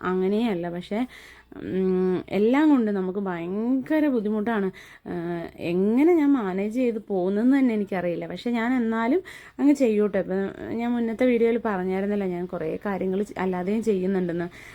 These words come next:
ആ, എങ്ങനെയെങ്കിലുമൊക്കെ ഞാൻ ഇങ്ങനെ തട്ടിമുട്ടി പോകും. പക്ഷേ വൈകുന്നേരം ആകുമ്പത്തേനും ഞാൻ നല്ലതായിട്ട്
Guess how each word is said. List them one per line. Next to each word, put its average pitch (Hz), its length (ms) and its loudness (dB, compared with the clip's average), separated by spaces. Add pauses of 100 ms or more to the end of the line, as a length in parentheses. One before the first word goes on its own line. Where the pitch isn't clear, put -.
(160)
ആ, 170 300 -4
എങ്ങനെയെങ്കിലുമൊക്കെ 240 720 2
ഞാൻ 247 240 2
ഇങ്ങനെ 240 300 0
തട്ടിമുട്ടി 233 460 0
പോകും. 196 380 -2
പക്ഷേ 196 240 -4
വൈകുന്നേരം 190 480 -4
ആകുമ്പത്തേനും 208 360 -2
ഞാൻ 214 160 0 (360)
നല്ലതായിട്ട് 202 680 0